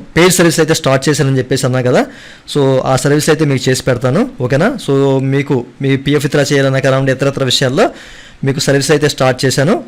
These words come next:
So, నన్ను అయితే కాంటాక్ట్ అవ్వండి. మీకు అంటే, నేను వీడియోల ద్వారా మీకు అంతా చెప్పేస్తాను, but మీకు కుదరకపోతే కనుక, మీరు, ఆ, మీకు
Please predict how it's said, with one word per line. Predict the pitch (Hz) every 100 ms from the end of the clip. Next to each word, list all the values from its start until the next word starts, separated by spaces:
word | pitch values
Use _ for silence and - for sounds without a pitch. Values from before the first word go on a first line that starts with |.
| -
So, | 147 139
నన్ను | 139
అయితే | 139 175
కాంటాక్ట్ | 147 147 135
అవ్వండి. | 127 120 143
మీకు | 147 147 151 127
అంటే, | 147 208 - 117
నేను | 151 160
వీడియోల | 160 202
ద్వారా | 196 190
మీకు | 185 170
అంతా | 156 185
చెప్పేస్తాను, | 151 180 170 156 123 123
but | 147 - 143
మీకు | 139 147 170 170
కుదరకపోతే | 147 170 156 160 156
కనుక, | 143 135 139 120 - - - - -
మీరు, | 135 151 151 143 135 143
ఆ, | 135
మీకు | 139 147